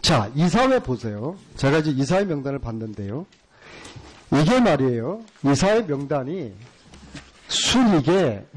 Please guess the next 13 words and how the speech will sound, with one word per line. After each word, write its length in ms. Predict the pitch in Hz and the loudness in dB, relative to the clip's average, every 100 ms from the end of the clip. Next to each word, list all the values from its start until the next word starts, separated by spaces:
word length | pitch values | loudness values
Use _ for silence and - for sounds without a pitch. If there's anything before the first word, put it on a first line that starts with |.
| - | -6
비개혁적이고 920 | - 180 240 - 180 180 175 165 165 180 | 0 2 4 4 4 2 0 -2 0 -2
반개혁적인 840 | - 143 196 226 220 220 180 139 | -2 0 2 2 2 -2 -2 -2
인사, 260 | 120 120 101 - | 0 -4 -4 -4
진짜 260 | 202 202 | -2 0
제대로 340 | 147 147 214 208 | 0 2 2 0
어떤 420 | - 196 185 131 - - - | 0 0 0 -4 -10 -16 -6
체육의 360 | - 214 208 | 0 2 2
시스템을 340 | - 233 214 214 | 0 0 0 0
바로잡을 480 | 139 160 170 160 160 | 0 0 0 -2 -4
수 140 | 170 | -4
있는 100 | 180 | -6
개혁적인 500 | - 143 180 - 185 | 0 0 0 0 2
인사들은 640 | 156 143 151 143 180 139 | 2 2 0 0 -2 -2